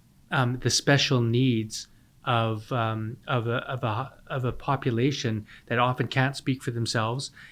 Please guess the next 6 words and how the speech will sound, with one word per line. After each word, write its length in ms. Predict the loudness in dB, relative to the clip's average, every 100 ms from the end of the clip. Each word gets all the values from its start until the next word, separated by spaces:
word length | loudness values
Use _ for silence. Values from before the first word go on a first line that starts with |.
| -18 0
and, 460 | 4 4 2 -2 -8 _ -8
and 320 | 0 2 4
needs, 340 | 6 6 4 -2 -6
needs 380 | 2 6 6 2
special 400 | 0 2 2 2
attention, 500 | 0 2 0 -2 -6